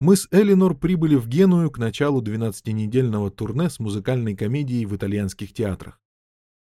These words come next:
Стоя на палубе, я смотрел вниз на бригаду портовых грузчиков, работавших в доке на глубине тридцати футов.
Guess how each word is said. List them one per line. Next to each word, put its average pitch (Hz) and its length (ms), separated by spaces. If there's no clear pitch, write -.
Стоя 185 320
на 120 120
палубе, 170 560
я 120 160
смотрел 139 400
вниз 160 320
на 123 80
бригаду 127 400
портовых 131 500
грузчиков, 131 640
работавших 123 760
в 110 40
доке 135 340
на 113 160
глубине 104 420
тридцати 110 400
футов. - 460